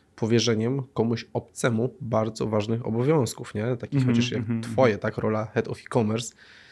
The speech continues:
Speaker 2: Mhm.
Speaker 1: duża moc decyzji i tak dalej, no to, to jest... Zaufanie przede wszystkim na początku.
Speaker 2: Tak, tak, tak. No, mm, na pewno pierwsze, pierwsze miesiące to było testowanie siebie, tak?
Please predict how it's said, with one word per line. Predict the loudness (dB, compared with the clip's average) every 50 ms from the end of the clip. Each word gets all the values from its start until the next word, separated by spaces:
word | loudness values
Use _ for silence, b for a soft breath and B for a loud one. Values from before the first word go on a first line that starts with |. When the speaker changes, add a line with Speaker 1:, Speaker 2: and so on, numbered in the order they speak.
| B B
Speaker 2:
Mhm. | -6 -2 -2 0 0
Speaker 1:
duża | 0 0 2 2
moc | 2 2 2 0 0
decyzji | -2 -4 -4 -4 -4 -4 -2 -2 -2
i | -2
tak | -2 -4 -4
dalej, | -4 -4 -4 -4 -4
no | -4 -6
to, | -8 -8
to | -6 -4
jest... | -4 -4 -4 -6 -8 -10 b b b b b b b b b b
Zaufanie | _ -4 -2 -2 0 2 2 2 2 2 0
przede | -4 -6 -8
wszystkim | -8 -8 -10 -10 -10 -10 -12
na | -12
początku. | -10 -10 -6 -6 -4 -4 -6 -8
Speaker 2:
Tak, | -12 -16 -16 -14
tak, | -14 -12 -14 -16
tak. | -16 -16 -16 -10 -8
No, | -6 -6 -6 -6 -6 -4 -4 -4 -4 -6 B B B B B B B -2
mm, | 0 2 2 4 4 2 2 0 -2
na | -2 0
pewno | 0 2 2 0 0 -2
pierwsze, | -2 -2 -2 -2 -4 -4 -4 -4 -4
pierwsze | -4 -4 -4 -4 -4
miesiące | -4 -4 -4 -6 -6 -6 -6 -8
to | -8 -10
było | -10 -10 -8 -8 -6 -6 -6 -6 -6 -6 -8 -8 -8 -10 -12 -14 -16 -16 -16 -16 -18 -20 -20 _ _ -16
testowanie | -14 -12 -8 -6 -4 -2 -2 -2 -4 -6
siebie, | -8 -10 -12 -12 -12 -8
tak? | -8 -8 -8 -8 -12